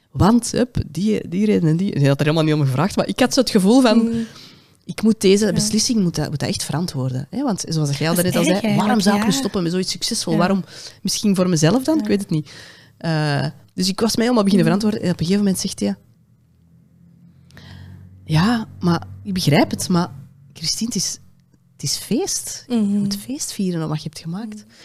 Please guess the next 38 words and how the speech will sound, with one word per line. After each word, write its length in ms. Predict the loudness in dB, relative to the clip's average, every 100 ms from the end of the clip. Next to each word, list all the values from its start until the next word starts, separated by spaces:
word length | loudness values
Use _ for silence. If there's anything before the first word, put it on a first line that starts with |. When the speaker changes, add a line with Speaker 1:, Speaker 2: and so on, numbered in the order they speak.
| -20 -6
Speaker 1:
En 140 | -4
toen 180 | 0 2
was 120 | 4
het 80 | 2
bij 100 | 2
mij 140 | 2 0
echt 160 | 0
zo 100 | -2
van, 280 | -2 -2 -4 -8 -20 -20 -20 -20 _ _ _ _
"Oh 180 | -6 -4
ja, 220 | -6 -10 -16 -20 _
je 40 |
hebt 160 | -10 -8
gelijk." 500 | -6 -2 -2 -4 -16 _ _
En 80 | 4
dan 80 | 4
heb 80 | 4
ik 60 | 2
dat 100 | 2
ook 60 |
Speaker 2:
Mhm. 100 | 2
Speaker 1:
zo 160 | 2 2
gecommuniceerd, 720 | 2 0 0 0 0 -2 -4
ook 140 | -6
zonder 380 | -4 0 0 0
enige 360 | 0 -2 2 2
reden. 420 | 2 0 -2 -4 -10 -20 -20 -20 _
Eh, 160 | -10 -6 -4
ik 100 | -4
heb 0 |
Speaker 2:
Dat 40 | -4
Speaker 1:
ook 0 |
Speaker 2:
is 60 |
Speaker 1:
helemaal 220 | -2 0 2
Speaker 2:
ook 60 |
Speaker 1:
geen 100 | 2
Speaker 2:
mooi. 120 | 2
Speaker 1:
reden 80 | 2